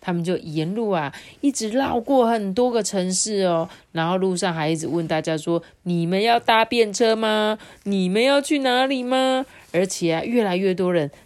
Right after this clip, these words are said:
在等这一辆巴士来。两个月之后啊，这个巴士经过一个非常炎热的国家，于是呢，第三十层楼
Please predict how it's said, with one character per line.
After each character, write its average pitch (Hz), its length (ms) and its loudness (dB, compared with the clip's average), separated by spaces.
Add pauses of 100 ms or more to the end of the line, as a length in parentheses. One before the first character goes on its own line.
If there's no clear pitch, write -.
在 196 100 -2
等 147 260 -8
这 160 140 -8
一 160 100 -4
辆 156 220 -6 (120)
巴 139 220 -12
士 139 300 -6
来。 - 100 -18 (1500)
两 208 220 2
个 196 100 2
月 247 200 2
之 220 220 -4
后 208 180 -2
啊， 165 280 -2 (180)
这 269 120 -6
个 240 100 0
巴 190 340 -2
士 190 300 -4
经 180 280 -6
过 175 140 0
一 175 40 0
个 165 140 -2
非 320 460 -2
常 165 400 -6
炎 151 240 -6
热 170 180 -2
的 151 100 -8
国 135 220 -10
家， 139 360 -8 (400)
于 202 140 -2
是 285 200 2
呢， 220 280 2 (180)
第 269 140 4
三 208 300 2
十 185 180 -2
层 156 220 -2
楼 156 180 -4